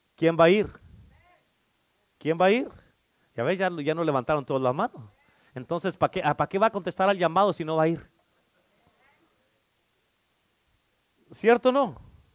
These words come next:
Escucha, yo conozco pastores con los que yo he hablado y pastores que, que son muy cercanos a mí, que ellos, cuando yo empecé a hablar, los conocí a ellos,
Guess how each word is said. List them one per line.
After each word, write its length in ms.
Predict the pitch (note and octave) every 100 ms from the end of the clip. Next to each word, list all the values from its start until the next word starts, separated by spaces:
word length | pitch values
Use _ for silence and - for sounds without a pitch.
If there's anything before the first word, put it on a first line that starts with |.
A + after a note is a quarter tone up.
| _ _ _ _ _ _ _ _ _
Escucha, 360 | E3 - B3 A3+
yo 160 | G#3 A#3
conozco 540 | C4 B3 C4 - B3+
pastores 880 | - F3 - - G#3 C#3+ G#2 - _ _ _
con 100 | E3
los 140 | D3 -
que 140 | C3+
yo 100 | D3
he 40 |
hablado 520 | G3+ G3 G#3 A#2+ G#2+ _ _ _ _ _ _
y 100 | E3+
pastores 640 | - C3+ - E3+ G#3 G#3
que, 320 | - D#3 A#2+ -
que 100 | C3
son 220 | E3+ D#3
muy 180 | E3 G3+
cercanos 640 | A#3 G3+ G3 G3 C#3 -
a 60 | A#2
mí, 360 | D#3 G#2 A2+ A2+ _ _ _ _ _ _ _ _ _ _ _ _
que 220 | D3+ D3+
ellos, 320 | G#3+ A#3+ -
cuando 260 | - E3 C#3
yo 80 | E3
empecé 320 | G3 G#3 G3+
a 40 |
hablar, 220 | F#3+ -
los 140 | D3+ -
conocí 360 | C#3+ A#2+ -
a 60 | E3+
ellos, 400 | F3 C3+ -